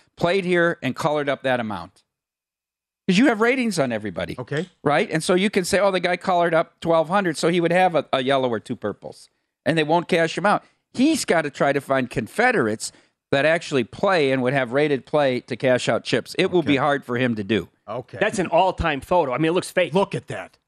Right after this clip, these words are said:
Speaker 2: Come
Speaker 3: Looks like
Speaker 2: on.
Speaker 3: it's, looks like it's
Speaker 1: How's
Speaker 3: from
Speaker 1: he
Speaker 3: a
Speaker 1: get
Speaker 3: movie.
Speaker 1: out the
Speaker 2: With the
Speaker 1: door?
Speaker 2: stick. Yeah.
Speaker 3: Hey,
Speaker 2: With
Speaker 3: how
Speaker 2: the
Speaker 3: does he
Speaker 2: box,
Speaker 3: get,
Speaker 2: hit him
Speaker 3: yeah.
Speaker 2: with
Speaker 1: How does he get out the door?
Speaker 2: I don't know.
Speaker 3: Yeah. All right.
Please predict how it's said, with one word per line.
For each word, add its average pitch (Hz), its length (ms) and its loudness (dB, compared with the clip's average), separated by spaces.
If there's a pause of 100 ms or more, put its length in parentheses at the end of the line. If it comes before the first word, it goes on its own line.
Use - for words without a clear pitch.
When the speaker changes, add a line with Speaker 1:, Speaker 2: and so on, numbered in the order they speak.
(160)
Speaker 2:
Come 180 160 2
Speaker 3:
Looks - 20 -2
like 127 100 0
Speaker 2:
on. 110 60 -8
Speaker 3:
it's, - 100 -10
looks 202 160 -4
like 170 80 -6
it's 170 80 2
Speaker 1:
How's 208 80 0
Speaker 3:
from 151 160 0
Speaker 1:
he - 60 2
Speaker 3:
a - 40 4
Speaker 1:
get - 40 2
Speaker 3:
movie. - 140 0
Speaker 1:
out 123 60 -6
the - 60 -4
Speaker 2:
With - 80 -4
the 240 60 0
Speaker 1:
door? 285 100 2 (200)
Speaker 2:
stick. - 160 -20
Yeah. 285 200 -2 (240)
Speaker 3:
Hey, 214 80 -4
Speaker 2:
With - 40 -4
Speaker 3:
how 254 120 2
Speaker 2:
the 285 60 4
Speaker 3:
does 262 80 -4
he 359 60 2
Speaker 2:
box, 277 180 -2
Speaker 3:
get, - 80 -8
Speaker 2:
hit 233 100 -4
him 269 60 -4
Speaker 3:
yeah. 269 120 0
Speaker 2:
with 165 80 -6 (100)
Speaker 1:
How 190 100 2
does 220 120 -2
he 202 60 2
get 185 140 2
out 180 180 0
the 180 80 -2
door? 233 300 2
Speaker 2:
I 117 120 -6
don't 110 160 -4
know. 120 200 -2 (240)
Speaker 3:
Yeah. 113 160 -10 (2000)
All 185 120 0
right. 143 260 -4